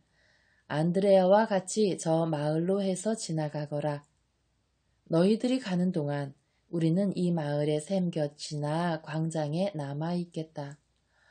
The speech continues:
아이고, 주님, 저희들만 보내지 마시고 주님도 같이 가주십시오.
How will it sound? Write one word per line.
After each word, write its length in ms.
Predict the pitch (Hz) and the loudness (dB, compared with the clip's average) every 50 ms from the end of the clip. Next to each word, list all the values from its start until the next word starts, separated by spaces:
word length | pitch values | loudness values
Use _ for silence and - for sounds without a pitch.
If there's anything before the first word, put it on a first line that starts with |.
| _ _ _ _ _ _ _ _ _ _ _ _ | _ _ _ _ _ _ _ _ _ _ _ _
아이고, 260 | - 123 147 170 160 - - - - - - _ _ _ _ _ _ _ _ | -12 -10 -10 -10 -10 -12 -16 -20 -20 -20 -20 _ _ _ _ _ _ _ _
주님, 1160 | - - - - 170 175 175 185 196 196 175 160 156 160 165 165 165 165 160 156 156 160 175 - _ - - - - - - _ _ _ - | -20 -16 -10 -6 -4 0 0 2 2 2 2 0 0 0 -2 -2 -2 -2 -4 -4 -6 -8 -12 -14 _ -20 -20 -20 -20 -20 -20 _ _ _ -14
저희들만 760 | - - 151 156 165 185 196 185 202 202 190 190 180 175 170 | -8 -4 0 2 2 2 2 0 0 0 2 2 2 0 -2
보내지 440 | - 156 147 160 175 175 - - 165 | -2 -2 -2 0 0 0 -2 -2 -4
마시고 1000 | 156 143 151 156 156 - 190 - 175 165 165 170 180 190 196 190 185 170 165 - - - - - _ | -4 -2 -2 -4 -4 -4 -6 -4 -2 -2 0 0 0 0 0 0 0 -2 -4 -8 -14 -20 -20 -20 _
주님도 800 | - - - 185 175 180 190 202 190 190 202 196 196 202 196 196 | -14 -6 -2 0 2 2 2 2 0 0 0 2 2 2 0 -2
같이 440 | 196 - - 151 151 - - - 175 | -4 -8 -10 -12 -10 -8 -8 -8 -8
가주십시오. 1500 | 170 - - - - - - - 151 147 - - - - - 160 160 156 156 156 156 160 165 160 160 156 151 151 156 | -8 -10 -12 -12 -12 -12 -10 -10 -8 -8 -10 -10 -10 -12 -8 -6 -4 -4 -4 -2 -2 -2 0 0 0 -2 -2 -6 -8